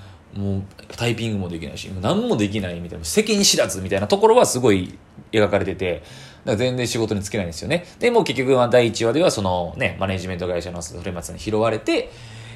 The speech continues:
えー、いろんな、あの、まあ、第一話サッカー選手、横浜流星さんなんですけどね、海外の、えー、J-、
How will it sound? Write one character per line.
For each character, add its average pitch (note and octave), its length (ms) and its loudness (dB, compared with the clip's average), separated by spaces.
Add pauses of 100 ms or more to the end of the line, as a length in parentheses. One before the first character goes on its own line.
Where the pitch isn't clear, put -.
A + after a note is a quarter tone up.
え G2 460 -2
ー、 - 20 -4
い F#2 60 -8
ろ F2+ 120 -4
ん E2+ 80 -8
な、 D#2 240 -10 (100)
あ D#2 280 -14
の、 E2 300 -18 (220)
ま A#2 100 -2
あ、 G2 40 -2
第 A2+ 120 8
一 G#2 140 0
話 G2 80 4
サ G2 100 -2
ッ - 40 -4
カ F#2 100 -4
ー - 20 -4
選 F2 120 -6
手、 F2 100 -10
横 F#2+ 180 -2
浜 F#2+ 160 0
流 G#2 100 2
星 E2 160 -4
さ F2 80 -10
ん - 40 -12
な - 60 -14
ん - 20 -14
で - 40 -14
す - 60 -18
け G#2+ 60 -16
ど G#2+ 60 -10
ね、 D#3+ 200 -6
海 F#2+ 220 -2
外 F2 180 -4
の、 F2 220 -8 (360)
え F2 160 -4
ー、 - 20 -4
J-、 F2+ 340 -6